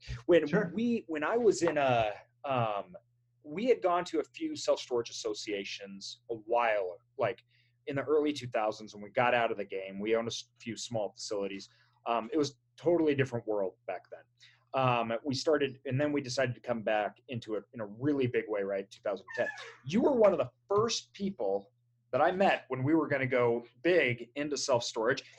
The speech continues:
Speaker 1: You probably don't even remember it. The only re-, re-, reason I remember it is 'cause your wife was the only one that talked to me, and she's like, "You need to come meet my husband." I was like, "Okay." So went, and we met, like, hanging out that night,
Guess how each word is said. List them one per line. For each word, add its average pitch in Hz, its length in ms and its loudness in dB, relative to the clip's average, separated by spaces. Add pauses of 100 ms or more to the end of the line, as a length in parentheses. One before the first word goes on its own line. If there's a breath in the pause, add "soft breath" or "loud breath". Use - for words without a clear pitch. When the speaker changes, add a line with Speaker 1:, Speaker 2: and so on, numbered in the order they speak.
Speaker 1:
You 151 100 0
probably 233 420 6
don't 156 220 4
even 131 180 0
remember 123 400 0
it. 101 80 -4
The 180 80 0
only 247 160 6
re-, 208 200 10 (340)
re-, 160 200 -2
reason 160 240 -2
I 170 60 4
remember 147 460 2
it 104 120 -2 (280 soft breath)
is 131 100 -6
'cause 147 160 -2
your 180 120 4
wife 143 460 4 (220)
was 143 140 -2
the 151 160 -2
only 214 180 6
one 190 140 4
that 160 140 2 (200)
talked 175 280 4
to 110 40 -18
me, 110 180 -6 (200)
and 160 100 -4
she's 180 160 -6
like, 185 220 2
"You 330 80 -8
need 359 100 -8
to 247 60 0
come 214 320 2 (200)
meet 233 140 0
my 240 140 2
husband." 254 420 2 (380 soft breath)
I 160 40 2
was 160 80 2
like, 156 140 0 (160)
"Okay." 185 280 6 (440)
So 151 320 2 (420)
went, 185 220 6 (100)
and 151 80 -4
we 175 120 6
met, 170 260 4
like, 143 300 0
hanging 160 220 0
out 156 180 4
that 139 180 4
night, 135 240 2